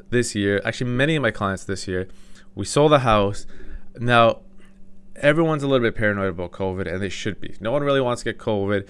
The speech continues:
but no one also wants to get their, uh, f-, parents and grandparents sick. And you're gonna have fifty people come to your house, okay? So the first tip is, whatever the market value of your house is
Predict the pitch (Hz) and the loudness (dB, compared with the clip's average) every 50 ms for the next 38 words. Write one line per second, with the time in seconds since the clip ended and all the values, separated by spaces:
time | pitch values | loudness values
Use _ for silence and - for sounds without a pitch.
0 | - - - - - - - - - - 107 120 127 139 143 139 127 127 - 127 | -12 -20 -20 -18 -18 -12 -4 -2 -2 0 0 0 -2 0 2 2 0 0 2 0
1 | 120 117 107 113 104 104 - - 110 107 104 101 - - - - - - - - | 0 0 0 -2 -4 -4 -2 0 0 2 2 0 -2 -6 -14 -20 -18 -14 -8 -4
2 | 113 104 101 95 - - - - - - - - - - 117 113 110 107 107 104 | -2 0 -2 -2 -4 -10 -14 -14 -14 -12 -12 -6 0 4 6 8 8 8 8 6
3 | 101 - - 98 95 104 107 104 101 95 107 98 95 95 90 - - 104 104 127 | 4 0 -4 -6 -2 0 2 2 2 0 -2 -4 -4 -4 -6 -4 0 0 0 0
4 | - - - - - - - - - - - - 117 117 120 123 135 147 165 156 | 0 -6 -16 -16 -16 -18 -18 -20 -20 -16 -8 -4 -4 -2 0 0 0 0 0 0
5 | 143 131 - - - - 127 120 - - 117 101 - 110 104 113 117 113 - 120 | 0 -2 -2 -4 -2 -2 -2 -2 0 -2 -2 0 0 0 2 4 2 2 2 -2
6 | 113 117 - - 117 113 110 110 107 110 113 110 - - - - - - - - | -4 -4 -2 -2 0 0 0 2 2 0 0 -2 -6 -10 -12 -14 -14 -16 -16 -18
7 | - - - - 113 110 120 - - - - - - - - - - - 131 123 | -16 -12 -2 2 4 4 4 4 0 -10 -18 -18 -18 -20 -18 -12 -2 4 4 4
8 | 110 107 - - 147 151 160 156 - - 131 123 - - 110 104 107 101 - - | 4 4 2 4 6 6 6 4 4 2 2 2 4 2 2 2 0 -2 -4 -8
9 | - - - - - - - - - - - - - - - - - - - - | -12 -12 -12 -12 -14 -14 -14 -14 -14 -14 -16 -20 -18 -18 -16 -12 -10 -10 -10 -10
10 | - - - - - - - - - - - - - - - - - - - - | -12 -14 -16 -16 -20 -20 -20 -20 -20 -20 -20 -20 -20 -20 -20 -20 -20 -16 -4 0
11 | 131 123 127 147 160 180 185 175 151 131 120 123 120 120 120 - 120 110 113 110 | 4 6 6 6 6 6 4 4 4 2 0 2 2 2 2 2 0 2 4 4
12 | 110 117 123 110 107 104 101 104 95 101 - - 127 139 135 - | 6 6 4 4 2 0 0 0 -2 -2 -2 -2 -4 -4 -4 -6